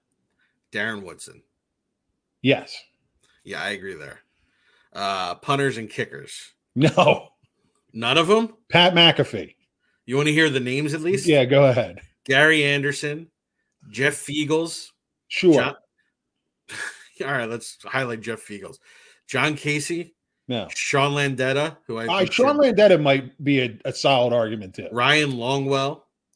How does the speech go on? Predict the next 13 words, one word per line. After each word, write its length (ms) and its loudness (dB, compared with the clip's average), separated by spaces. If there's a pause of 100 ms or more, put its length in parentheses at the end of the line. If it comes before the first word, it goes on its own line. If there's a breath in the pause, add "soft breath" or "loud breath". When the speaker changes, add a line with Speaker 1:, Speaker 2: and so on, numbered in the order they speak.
(280)
Speaker 2:
No. 240 -2
Speaker 1:
Re-, 100 0 (180)
Reggie 340 0
Roby. 600 -4 (480)
Speaker 2:
I 140 -4
like 300 2
Reggie 280 0
Roby. 400 -6 (260)
Speaker 1:
Matt 320 -6
Turk. 440 -12 (200)
And 140 -10
Speaker 2:
No. 40 -4
Speaker 1:
then, 400 -8